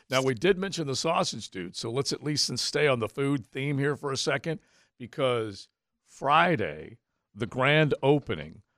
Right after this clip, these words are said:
of Leonard's Truck Access and Trailers, and it's right there on Blanding Boulevard,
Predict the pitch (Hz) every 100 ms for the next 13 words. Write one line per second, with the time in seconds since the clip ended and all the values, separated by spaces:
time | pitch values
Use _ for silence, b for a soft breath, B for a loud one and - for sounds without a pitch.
0 | _ 117 110 113 123 151 147 - - 147
1 | - 113 - 127 117 107 - 139 135 104
2 | 80 101 - _ b b b 131 123 120
3 | 120 113 - 143 151 156 123 107 127 156
4 | 143 120 101 139 131 95 87 85 82